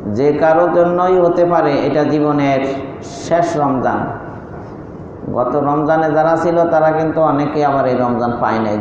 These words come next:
আবার এই রমজান আমরা যে পেয়েছি, আগামী রমজান যে পাবো, এর কোনো নিশ্চয়তা কি? নাই। তবে <clears throat> আল্লাহ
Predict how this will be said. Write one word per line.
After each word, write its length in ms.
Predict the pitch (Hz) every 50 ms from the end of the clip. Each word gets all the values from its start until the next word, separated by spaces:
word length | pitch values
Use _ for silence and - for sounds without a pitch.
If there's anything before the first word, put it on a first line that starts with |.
| 107 107 - -
আবার 240 | 107 117 123 123 120
এই 80 | 127
রমজান 440 | 131 135 135 139 143 131 120 123 143
আমরা 260 | 139 139 139 143 151
যে 140 | 156 151 160 160 160
পেয়েছি, 460 | 151 151 160 160 160 160 160 147 131
আগামী 380 | 120 - 123 127 127 135 139 135
রমজান 380 | 143 139 139 135 139 147 147
যে 80 | 143 151
পাবো, 300 | 160 156 147 143 143 143
এর 160 | 135 135 - -
কোনো 140 | 156 151 -
নিশ্চয়তা 480 | 147 143 143 - 165 151 151 147 160
কি? 540 | 160 156 185 185 180 165 143 - - - - - 180 160 - - - - - - - - - - 165 160 - -
নাই। 380 | 123 127 127 131 131 123 117 113 - 80 82 - - - - - - - - - - - - - - - - - - - - - - - -
তবে 580 | - 135 135 139 143 143 143 143 143 147 143 139 143 143 139 135 135 139 143
<clears throat> 460 | 151 165 160 160 151 123 104 90 -
আল্লাহ 240 | 117 131 135 135 127